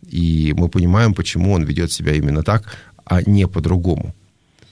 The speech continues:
А в случае с Исавом, ну, здесь сложный вопрос, я в это уходить не буду, но давайте перенесем это на современную почву. И вот что у нас получается. Не надо ожидать,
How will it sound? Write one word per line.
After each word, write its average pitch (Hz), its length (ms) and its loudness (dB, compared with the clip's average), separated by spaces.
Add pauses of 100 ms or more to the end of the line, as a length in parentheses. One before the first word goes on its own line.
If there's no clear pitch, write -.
(340)
А 76 280 0
в 73 60 -4
случае 101 320 0
с 82 80 0
Исавом, 135 600 2
ну, 98 180 0
здесь 98 160 0
сложный 85 440 0
вопрос, 95 400 0
я 73 220 0
в 73 120 -4
это 85 160 -2
уходить 80 360 -4
не 85 100 2
буду, 156 320 0 (600)
но 82 500 2
давайте 98 340 0
перенесем 87 580 0
это 95 160 0
на 87 140 2
современную 92 600 2
почву. 92 460 -4 (720)
И 71 160 -2
вот 82 220 0
что - 140 0
у 101 40 4
нас 95 160 2
получается. 92 680 -2 (1080)
Не 104 200 6
надо 120 300 4
ожидать, 101 500 0